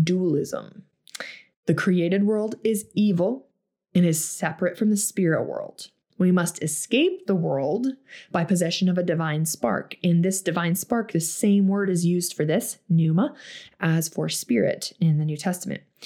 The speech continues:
And the way you escape the world by the spirit is through this enlightenment or special knowledge, which is called gnosis. Does this sound at all familiar to you? It should, because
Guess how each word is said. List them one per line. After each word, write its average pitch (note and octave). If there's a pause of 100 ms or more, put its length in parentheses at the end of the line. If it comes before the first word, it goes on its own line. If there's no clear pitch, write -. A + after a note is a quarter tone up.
(340)
And F#3
the F3
way G#3+
you F#3+
escape G3 (120)
the E3+
world F3
by E3+
the D3
spirit G3
is D#3+
through F#3
this E3
enlightenment D3+
or D3+
special D3+
knowledge, -
which D#3+
is D3
called D3
gnosis. B3 (500)
Does G3
this E4+
sound D#4+
at -
all G3+
familiar G3
to A3+
you? A#3+ (480)
It -
should, - (460)
because G3